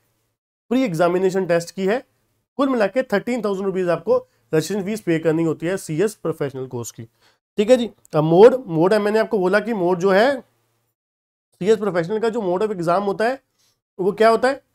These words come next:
सब्जेक्टिव होता है, ठीक है जी, सब्जेक्टिव होता है।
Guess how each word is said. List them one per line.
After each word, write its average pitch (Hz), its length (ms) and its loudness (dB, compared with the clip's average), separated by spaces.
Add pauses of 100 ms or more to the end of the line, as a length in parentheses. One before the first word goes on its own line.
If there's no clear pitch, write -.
सब्जेक्टिव 170 560 -2
होता 127 220 -6
है, 107 280 -14
ठीक 214 160 -4
है 262 60 4
जी, 240 140 -8 (260)
सब्जेक्टिव 175 540 -2
होता 220 220 4
है। 269 120 2